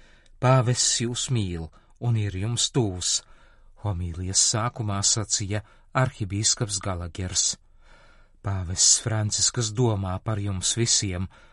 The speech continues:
dārgie Kongo katoļticīgo kopienas brāļi un māsas. Viņš labi zina jūsu cerības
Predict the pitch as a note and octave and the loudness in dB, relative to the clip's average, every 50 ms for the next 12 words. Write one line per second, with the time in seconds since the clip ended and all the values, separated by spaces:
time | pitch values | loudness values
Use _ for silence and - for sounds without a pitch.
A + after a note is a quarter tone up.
0 | - - - F#2+ G#2+ A2 G#2+ A2+ B2 A#2+ G2+ G2 G#2 G2 F#2 - - C3 B2 B2 | -20 -18 -8 -2 0 2 2 2 2 2 0 -2 -4 -4 -4 -2 -2 0 2 2
1 | B2+ A#2 A2 G#2+ - - F#2+ F2+ - G2 G2 G2 G2 F#2 - G#2 - - - G2 | 2 2 0 -2 -2 -4 -6 -4 -4 -4 -4 -4 -4 -4 -4 -4 -2 -2 -2 -2
2 | F2+ F2+ G2+ G2+ F#2+ - - C3+ B2+ B2 - - G#2+ G#2+ G#2 G2+ G#2 - - - | -4 -6 -6 -6 -6 -4 0 0 0 0 0 0 0 0 0 0 0 0 0 0
3 | - - - - - - - B2+ C3 C3 B2 A#2 A2 G2+ G2 F#2+ G2+ G2 F#2+ F2+ | -2 -8 -18 -20 -20 -10 -2 2 4 4 4 4 2 0 -2 -2 -2 -2 -2 -2
4 | E2 E2 E2 - - - - - - - - - - - - - _ _ _ - | -2 -2 -2 0 0 2 2 2 2 0 -2 -6 -20 -20 -20 -20 _ _ _ -20
5 | - - - - - - - A#2+ B2 B2+ - - C3 B2+ B2+ G#2+ A2+ B2 G#2+ - | -20 -20 -20 -20 -20 -6 0 2 2 2 2 2 2 2 4 4 4 4 4 4
6 | A2+ A#2 G#2 F#2+ F#2 F2 E2 - - - _ - - G2 A2 A2 F#2+ - - - | 4 2 2 0 -2 -4 -6 -10 -14 -20 _ -10 -6 -4 -4 -2 -2 -2 -4 -2
7 | - - - C3 B2 A#2 A#2 G#2+ G2+ F#2+ F#2+ A2+ A2+ - | -2 0 2 2 2 2 2 0 0 -2 0 2 2 2